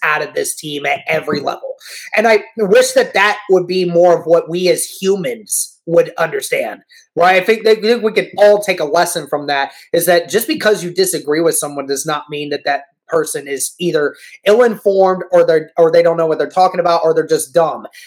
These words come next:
It's just the fact that this person has a differing opinion on how it needs to be done. You talk about different ways to get it done, and then you go by, uh, go by the book in that way. And, and it was funny 'cause I think Reich, uh, was,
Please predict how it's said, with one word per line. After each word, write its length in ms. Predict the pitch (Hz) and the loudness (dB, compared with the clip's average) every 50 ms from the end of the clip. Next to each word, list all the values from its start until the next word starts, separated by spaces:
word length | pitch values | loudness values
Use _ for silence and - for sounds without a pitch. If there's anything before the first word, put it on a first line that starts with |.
| _ _ | _ _
It's 240 | 180 180 175 175 - | -2 -2 -2 -2 -2
just 200 | 185 180 - - | -4 -4 -2 -2
the 120 | 180 170 - | -4 -2 0
fact 260 | 190 185 175 175 - - | 0 0 0 0 0 0
that 220 | 170 165 156 - - _ _ _ _ _ - | 0 0 0 -2 -8 _ _ _ _ _ -14
this 340 | 170 135 - 175 180 180 - | -12 -2 0 0 0 2 0
person 300 | 196 196 185 180 180 175 | 0 0 0 0 0 -2
has 140 | 170 156 | -2 -2
a 100 | 151 139 | -2 -2
differing 340 | - 175 190 233 233 233 240 | -2 -2 0 0 -2 -4 -4
opinion 380 | 233 - - 208 202 202 202 190 | -6 -6 -4 -2 -2 0 0 -2
on 80 | 190 | -2
how 160 | 180 175 180 180 | 0 0 0 0
it 80 | 175 | 0
needs 220 | 175 175 170 170 - | -2 -4 -6 -6 -6
to 60 | 175 | -8
be 140 | 160 160 160 | -8 -4 -2
done. 320 | 160 151 151 151 151 151 - - _ _ | -2 -2 -2 -4 -6 -10 -16 -20 _ _
You 160 | - 160 156 - | -10 -10 -10 -10
talk 420 | - - - 220 226 254 254 - | -10 -2 2 4 4 4 4 2
about 360 | 240 202 190 208 208 180 175 | 0 2 2 2 2 0 0
different 280 | 185 185 180 190 180 175 | -4 -4 -2 0 0 2
ways 240 | 175 180 175 175 - | 2 2 2 0 -4
to 100 | 180 175 | -2 0
get 140 | 175 170 | 0 0
it 140 | 175 170 - | 0 0 0
done, 320 | - 165 160 165 160 160 - - | 0 0 2 0 0 -2 -4 -6
and 140 | - 160 160 | -6 -4 -4
then 140 | 156 151 151 | -6 -6 -6
you 140 | 156 151 147 | -8 -6 -2
go 240 | 160 151 151 147 147 | -2 -2 -2 -2 -2
by, 320 | 147 147 151 147 147 - - _ _ _ _ _ | -2 -2 -2 -2 -4 -6 -10 _ _ _ _ _
uh, 300 | 160 165 160 151 147 143 - - _ - 170 156 | 0 2 2 2 2 0 -2 -6 _ -16 -4 2
go 200 | 165 170 170 170 | 4 4 4 6
by 120 | 170 165 | 4 2
the 80 | 160 143 | 2 2
book 240 | - - - - - | 2 0 0 0 -4
in 100 | 143 131 | -10 -12
that 220 | 131 131 131 - - | -10 -10 -10 -4 -2
way. 280 | 208 - - - - - - 147 | -2 0 0 -2 -4 -6 -4 -2
And, 120 | 165 165 156 | -2 -2 0
and 220 | 160 165 165 160 - _ _ _ _ _ - 180 190 180 | -2 -2 -4 -4 -8 _ _ _ _ _ -6 -4 -2 2
it 80 | 190 196 | 2 2
was 200 | 196 185 180 - | 2 2 2 0
funny 240 | - 190 190 180 | 0 0 0 0
'cause 160 | 175 - 160 151 | 0 -2 -2 -2
I 120 | 156 156 | -2 -2
think 260 | - 180 175 170 170 - | 0 0 0 0 -2 -2
Reich, 400 | 139 151 160 170 170 160 - - - _ - _ _ - | 0 4 4 4 2 0 -4 -12 -20 _ -20 _ _ -2
uh, 220 | 170 160 156 151 147 | 0 0 0 0 0
was, 340 | 156 156 143 - - - | 0 -2 -2 -2 -4 -6